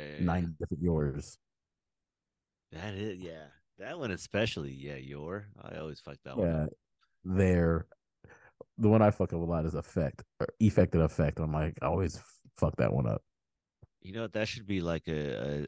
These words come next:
Speaker 1: a, a show. Like, you just ask people on the street for a hundred dollars, like, spell 'em and, and explain 'em, each and every one of 'em. <laughs> Like, oh,
Speaker 2: Yeah,
Speaker 1: that
Speaker 2: I
Speaker 1: is
Speaker 2: mean, people, people would have a hard time. Just like there's two different, there's two different capitals, right? There's capital,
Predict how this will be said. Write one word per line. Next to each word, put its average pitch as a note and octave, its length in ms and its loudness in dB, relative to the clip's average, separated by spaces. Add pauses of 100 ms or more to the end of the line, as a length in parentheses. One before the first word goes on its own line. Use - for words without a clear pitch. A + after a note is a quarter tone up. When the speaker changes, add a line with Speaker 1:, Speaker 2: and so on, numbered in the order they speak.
Speaker 1:
a, - 120 -4
a D#2 40 -4
show. D#2 640 -4 (100)
Like, D2 380 -8
you E2+ 200 -10
just D2 220 -10
ask D#2 240 -4
people D2 260 -8
on C#2+ 100 -8
the C#2+ 60 -12
street - 400 -10
for C#2+ 200 -10
a C#2 60 -8
hundred C#2+ 220 -10
dollars, C#2 520 -8
like, B1+ 240 -10 (380)
spell E2+ 380 -4
'em C#2+ 200 -12 (100)
and, D#2+ 400 -8
and D2 360 -12 (340)
explain D2+ 380 -6
'em, D2 180 -12
each - 240 -10
and D#2 100 -10
every D2 180 -6
one C#2+ 180 -8
of C2+ 80 -8
'em. C#2 220 -10
<laughs> - 80 -20
Like, - 300 -8 (600)
oh, G#2 220 6
Speaker 2:
Yeah, D#2 320 8
Speaker 1:
that - 20 -4
Speaker 2:
I F#2+ 60 6
Speaker 1:
is - 0 -
Speaker 2:
mean, E2+ 220 4
people, F#2 420 8
people A#2+ 200 10
would G#2+ 140 12
have G2 200 6
a G#2 60 8
hard F#2+ 200 8
time. G#2 180 8
Just A#2 120 8
like A#2 140 8
there's G2+ 180 10
two B2+ 160 10
different, A2 340 2
there's F#2+ 140 2
two C#3+ 120 6
different G2+ 260 6
capitals, E2+ 480 -2
right? F2 200 4 (960)
There's F#2+ 140 -2
capital, G2+ 500 2